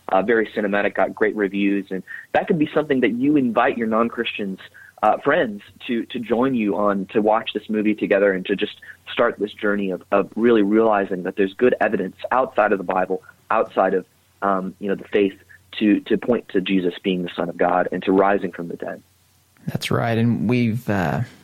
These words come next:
Speaker 2: we've had the good fortune of interviewing, uh, Lee in the past. In fact, I'll probably post, uh, a copy of that interview on, on Facebook again this weekend as we're moving into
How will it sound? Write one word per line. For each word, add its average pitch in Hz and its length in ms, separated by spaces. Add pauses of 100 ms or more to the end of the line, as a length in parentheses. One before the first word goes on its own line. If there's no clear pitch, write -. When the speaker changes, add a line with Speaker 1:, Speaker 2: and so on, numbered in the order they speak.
(160)
Speaker 2:
we've - 80
had 104 140
the 107 60
good 101 260 (140)
fortune 110 380
of 98 60
interviewing, 107 580 (220)
uh, 92 160
Lee 104 220
in 98 100
the 87 80
past. 104 480
In 104 80
fact, 104 260
I'll 95 100
probably 104 580 (480)
post, - 360
uh, 87 240
a - 40
copy 104 340
of 98 60
that 92 140
interview 98 320
on, 90 260
on 92 180
Facebook - 480
again 104 280
this 98 200
weekend 98 300
as 101 120
we're 101 120
moving 107 320
into 101 180